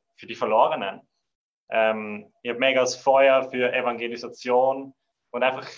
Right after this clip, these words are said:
dafür, Menschen von Jesus zu erzählen. Und das ist, glaub ich, wirklich etwas vom, von den grundlegenden Sachen, die mich, ähm, seit dem Zeitpunkt, wo, wo Gott mir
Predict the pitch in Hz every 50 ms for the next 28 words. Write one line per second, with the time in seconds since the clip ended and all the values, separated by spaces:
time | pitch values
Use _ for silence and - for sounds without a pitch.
0 | - - 135 131 131 139 135 120 120 123 127 139 147 143 - - 127 123 - 113
1 | 117 113 123 123 117 - - - 120 110 110 110 - 110 107 104 104 104 - _
2 | _ _ _ _ _ _ _ _ _ _ 117 131 139 139 139 - 151 143 139 151
3 | 147 147 139 - - _ _ _ _ _ _ _ _ _ _ 131 131 131 127 123
4 | 127 127 127 123 123 - - - 127 120 120 117 113 110 110 - - 113 113 113
5 | 110 110 107 104 104 127 131 139 131 127 120 110 110 107 113 113 107 113 110 110
6 | - 117 110 107 - 113 110 113 113 110 110 110 _ _ _ _ _ _ _ _
7 | _ _ _ _ _ _ _ 117 113 113 110 110 110 104 - - 127 113 113 -
8 | - - 123 117 117 117 113 - 117 113 113 - - - 110 107 107 - - 107
9 | 107 107 104 104 107 104 113 110 110 - 110 110 104 104 107 107 104